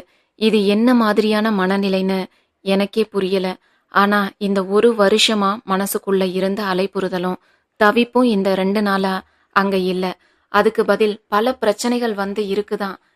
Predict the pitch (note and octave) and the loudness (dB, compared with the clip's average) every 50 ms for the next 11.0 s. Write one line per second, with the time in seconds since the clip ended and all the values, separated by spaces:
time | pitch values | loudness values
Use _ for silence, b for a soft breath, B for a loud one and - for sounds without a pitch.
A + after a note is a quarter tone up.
0 | _ _ - A3 A3+ A#3 A3+ A3+ A#3+ C4+ C#4+ C#4+ C#4 C4+ - G3+ F#3+ F#3+ F#3+ F#3+ | _ _ -6 -4 -2 0 0 0 0 0 2 2 0 0 0 0 0 0 0 0
1 | F#3 F3 - _ _ _ _ _ _ - G#3 G3+ G3+ G3+ G#3 G#3+ G#3+ G3+ G3 G3+ | -2 -4 -6 _ _ _ _ _ _ 2 2 2 2 2 0 -2 -2 -4 -6 -10
2 | - _ _ _ _ _ _ _ _ A3 A#3 A#3 A3+ A#3+ A3+ A3 G#3+ A3 B3+ - | -16 _ _ _ _ _ _ _ _ 2 2 2 4 2 0 0 -2 -4 -8 -10
3 | - - - A#3+ A#3 B3 B3+ B3 G#3 G#3 G#3 G#3+ G#3+ G3+ G#3 G#3 G3 F#3 F#3+ - | -8 -2 0 2 2 4 2 2 0 0 2 2 2 2 0 0 0 0 -2 -2
4 | - G3+ G3+ G3 - - _ _ _ _ _ _ G#3 A3 G#3 A#3 A3+ - B3 A#3 | -2 -2 -4 -4 -6 -10 _ _ _ _ _ _ 0 2 2 2 2 2 2 2
5 | A3+ A3+ A3+ B3+ C4 B3 G#3 G3+ G3 - G3+ F#3 F#3+ F#3+ - G3 - - G#3+ G#3 | 2 2 2 4 4 4 2 2 0 0 0 0 0 0 0 -2 -2 -2 -2 -2
6 | F#3+ F3 - - - G#3 G3+ G3+ A3 G#3+ - G3 F#3 F#3 F#3+ F#3+ F#3+ F#3 - - | -2 -4 -6 -8 -4 -2 0 0 0 0 0 0 0 0 0 -2 -2 -4 -8 -10
7 | _ _ _ _ _ - G#3+ G#3+ A3 A3+ A#3 A#3 - A3+ - G#3+ G#3 G#3 A3+ B3+ | _ _ _ _ _ 0 2 4 6 4 4 4 0 -2 -2 -2 -2 -2 -2 -4
8 | B3+ - - G#3 G3 G#3 G3+ - G#3 G3+ - F#3+ F3 F3+ - F#3+ F#3 F#3+ F#3 F#3 | -6 -6 -6 -4 -4 -4 -4 -4 -6 -4 -4 -6 -6 -6 -8 -8 -8 -6 -8 -8
9 | - F#3 F#3 - _ _ _ _ _ _ G3 G3+ G3 G3+ G3 - - A#3 B3 B3+ | -10 -14 -16 -18 _ _ _ _ _ _ 2 2 2 2 0 0 -2 0 0 2
10 | A#3+ A#3 A#3 - G3+ G3 G3 - G3+ G3 F#3+ F#3 - F3+ G3 F#3 F#3+ G3+ G3 | 2 0 0 0 -2 0 0 0 -2 -2 -2 -4 -4 -2 -2 0 0 0 -2